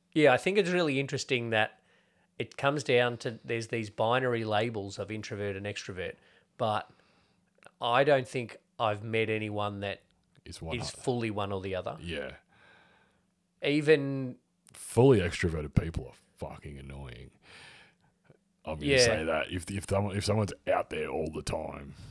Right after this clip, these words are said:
Speaker 2: and putting on a show when they get in front of people, it gets a bit much.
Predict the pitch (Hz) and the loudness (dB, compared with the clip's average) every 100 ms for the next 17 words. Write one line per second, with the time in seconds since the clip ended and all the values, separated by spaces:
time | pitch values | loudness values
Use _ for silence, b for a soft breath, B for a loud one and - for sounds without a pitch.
0 | B B _ 80 76 - - 107 82 78 | B B _ -10 -10 -2 2 2 2 -4
1 | 76 - 80 80 73 73 73 73 73 - | -2 0 -2 -4 -6 -8 -10 -12 -14 -20
2 | _ - 78 73 87 78 - 73 78 69 | _ -10 -8 -8 -8 -4 -4 -4 -8 -10
3 | 69 - - _ _ _ _ _ - - | -14 -20 -20 _ _ _ _ _ -16 -8
4 | - 90 82 76 71 - 78 69 - - | -4 -4 -4 -4 -4 -6 -8 -12 -12 -14